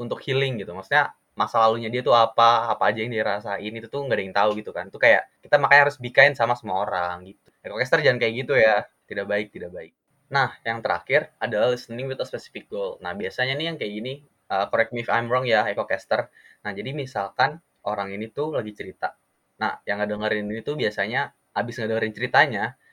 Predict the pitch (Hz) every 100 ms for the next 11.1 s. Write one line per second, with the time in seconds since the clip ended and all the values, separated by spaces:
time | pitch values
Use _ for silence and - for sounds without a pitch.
0 | _ _ 123 127 165 151 139 _ - 123
1 | 135 135 127 131 135 - _ - 107 104
2 | 104 110 120 117 135 131 123 113 113 110
3 | 107 110 127 120 131 123 104 113 127 120
4 | 127 113 110 117 117 98 - 104 123 120
5 | 117 170 175 127 113 _ _ - 135 -
6 | 104 104 147 143 120 117 - - - _
7 | - 147 147 - 123 123 120 - - 117
8 | 127 135 120 117 104 107 - _ _ _
9 | 98 98 104 123 123 110 110 107 104 101
10 | 98 101 107 110 107 104 95 101 101 98